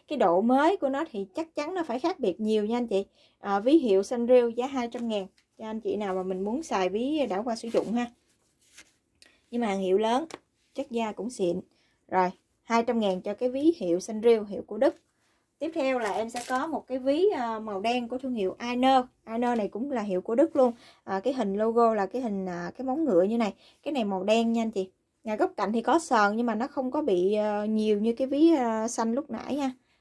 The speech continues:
Đấy, có sờn. Người ta cũng có qua sử dụng rồi. Độ mới nó tầm khoảng được bảy mươi, bảy mươi lăm phần trăm thôi, không có mới hơn đâu anh chị ơi.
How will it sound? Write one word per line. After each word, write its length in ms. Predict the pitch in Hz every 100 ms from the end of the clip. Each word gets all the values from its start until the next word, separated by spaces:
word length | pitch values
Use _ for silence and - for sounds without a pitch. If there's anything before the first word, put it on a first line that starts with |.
| _ _
Đấy, 200 | - 220
có 180 | 247 247
sờn. 300 | 247 214 185 180 _ _ _
Người 80 | 214
ta 100 | 226
cũng 200 | 226 254
có 120 | 311
qua 160 | 302 254
sử 140 | 233
dụng 260 | 240 185 202
rồi. 320 | 208 185 180 _ _ _ _ _ - _ -
Độ 140 | 190
mới 260 | 214 262 349
nó 120 | 349
tầm 200 | 226 202
khoảng 140 | 233
được 180 | 262 -
bảy 180 | 196 226
mươi, 200 | 285 262
bảy 100 | 226
mươi 60 | 285
lăm 120 | 254
phần 160 | 226
trăm 200 | 226 240
thôi, 140 | 247 233
không 120 | 226
có 80 | 233
mới 180 | 294 285
hơn 220 | 294 233
đâu 80 | 233
anh 80 | 226
chị 120 | 196
ơi. 180 | 214